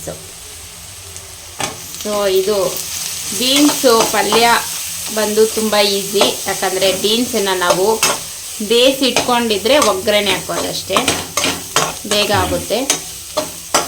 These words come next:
ಮುಂಚೆನೇ ಬೀನ್ಸ್ ಎಲ್ಲ ಬೆಂದಿರುತ್ತಲ್ವ ಅಲ್ಲಿಗೆ. So, ಮಸಾಲೆ ಹಾಕಿದ್ದೀನಲ್ಲ, ಎರಡು ನಿಮಿಷ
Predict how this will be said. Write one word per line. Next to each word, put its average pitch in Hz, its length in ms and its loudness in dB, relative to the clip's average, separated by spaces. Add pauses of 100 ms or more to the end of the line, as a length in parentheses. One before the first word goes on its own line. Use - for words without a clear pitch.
(240)
ಮುಂಚೆನೇ 214 400 0
ಬೀನ್ಸ್ 202 320 0
ಎಲ್ಲ 185 180 2
ಬೆಂದಿರುತ್ತಲ್ವ 175 760 -2 (1120)
ಅಲ್ಲಿಗೆ. 170 420 -8 (1120)
So, 202 340 0
ಮಸಾಲೆ 220 260 2
ಹಾಕಿದ್ದೀನಲ್ಲ, 175 500 -2
ಎರಡು 196 340 0
ನಿಮಿಷ 185 200 -4